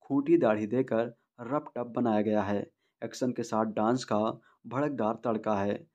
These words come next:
शाहिद कपूर निश्चित ही सिद्ध डांसर हैं। एक्शन और डांस दोनों में शाहिद कपूर जी तोड़ मेहनत दिखती है। ऐसी फिल्मों के प्रशंसक दर्शकों को आर राजकुमार मनोरंजक लग सकती है,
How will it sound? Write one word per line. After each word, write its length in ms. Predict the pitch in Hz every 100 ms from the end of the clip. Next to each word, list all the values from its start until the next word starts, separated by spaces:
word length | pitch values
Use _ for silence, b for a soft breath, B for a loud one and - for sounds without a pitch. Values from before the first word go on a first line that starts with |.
| _ _
शाहिद 240 | - 123 131
कपूर 300 | 123 127 123
निश्चित 400 | 107 104 139 -
ही 320 | 110 117 123 b b
सिद्ध 280 | - 151 151
डांसर 460 | 135 107 101 113 104
हैं। 260 | 98 98 - _ _ -
एक्शन 300 | 120 - 147
और 200 | 117 113
डांस 320 | 113 117 113
दोनों 380 | 117 113 117 135
में 280 | 110 110 120 b b
शाहिद 340 | - 135 160
कपूर 420 | 160 117 123 113 107
जी 240 | - 147
तोड़ 280 | 143 110 120
मेहनत 300 | 127 117 110
दिखती 380 | 113 104 - 101
है। 320 | 101 - - _ _ -
ऐसी 280 | 131 131 156
फिल्मों 340 | 139 110 131
के 100 | 131
प्रशंसक 580 | - 104 135 127 117 107 - _ _ -
दर्शकों 360 | 127 127 156
को 180 | 156 110
आर 280 | 107 123 135
राजकुमार 600 | 127 110 - 117 110 110
मनोरंजक 540 | 110 113 113 104 104 120
लग 160 | 127 117
सकती 340 | - - 113
है, 280 | 95 98 -